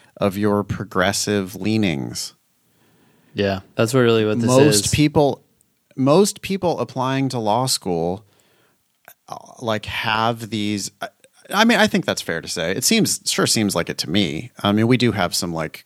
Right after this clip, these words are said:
Speaker 1: conservative, um, kids in our classes sometimes, but most of these, ki-, you know, they're young, they are politically progressive, they think they're gonna make a difference in the world, so they wanna go to law school so that they can help immigrants. Okay.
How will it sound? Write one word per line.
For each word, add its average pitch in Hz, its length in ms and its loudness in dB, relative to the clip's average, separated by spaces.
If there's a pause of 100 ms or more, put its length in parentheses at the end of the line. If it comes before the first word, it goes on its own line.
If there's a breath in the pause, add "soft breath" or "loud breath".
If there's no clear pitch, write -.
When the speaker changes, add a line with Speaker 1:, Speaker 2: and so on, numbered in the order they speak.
Speaker 1:
conservative, 80 920 -6 (140)
um, 73 380 -6 (840 soft breath)
kids 85 340 -2
in 82 120 -4
our 80 100 -4
classes 82 440 -4
sometimes, 85 580 -4
but - 180 0 (600 loud breath)
most 190 320 2
of 175 80 2
these, 139 440 0
ki-, - 200 -12
you 131 80 0
know, 117 160 4
they're 104 180 2
young, 143 680 2
they 107 440 -2
are 98 440 -2
politically 135 500 0
progressive, 107 760 0
they 92 400 -2
think 139 200 -2
they're 143 100 2
gonna 135 160 4
make 123 160 2
a 113 40 -2
difference 104 280 -2
in 104 80 -6
the 95 80 -4
world, 98 480 -4
so 87 200 -2
they 82 80 -2
wanna 127 200 0
go 127 80 6
to 120 60 4
law 95 160 4
school 90 340 -4
so 87 160 -4
that 80 100 -8
they 87 80 -4
can 90 120 -10
help 104 240 0
immigrants. 80 480 -8
Okay. 117 240 -2